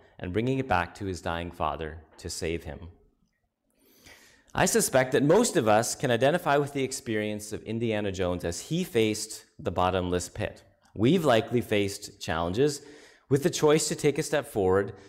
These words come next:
when we're not sure what the outcome might be. You've likely experienced the fear and uncertainty in such moments.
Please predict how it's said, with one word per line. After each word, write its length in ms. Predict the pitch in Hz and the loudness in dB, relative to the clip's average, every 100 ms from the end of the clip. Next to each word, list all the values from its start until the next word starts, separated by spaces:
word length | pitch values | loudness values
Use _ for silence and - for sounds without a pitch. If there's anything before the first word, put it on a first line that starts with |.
| - _ - | -20 _ -4
when 200 | 113 120 | -2 0
we're 140 | 147 | 0
not 200 | 185 - | -2 -6
sure 280 | - 165 127 | -4 0 2
what 160 | 107 | 0
the 120 | 110 90 | 0 -2
outcome 580 | 101 - 90 80 80 87 - | -4 -6 -8 -8 -10 -16 -12
might 320 | 87 87 85 | -6 -6 -8
be. 240 | 104 87 80 _ _ _ _ _ _ _ _ _ _ _ - _ 110 | -12 -14 -16 _ _ _ _ _ _ _ _ _ _ _ -20 _ 0
You've 240 | 151 160 | 2 4
likely 320 | 151 151 151 | 4 4 2
experienced 540 | 143 - 123 127 123 127 | 0 0 0 0 -2 -6
the 60 | |
fear 480 | - - 190 190 123 | -6 -4 0 2 2
and 140 | 104 113 | 0 -2
uncertainty 580 | 113 - 147 113 101 | -4 -6 -8 -8 -8
in 100 | 92 | -8
such 300 | 95 92 - | -4 -6 -4
moments. 480 | 120 123 82 - - | -4 -4 -6 -10 -16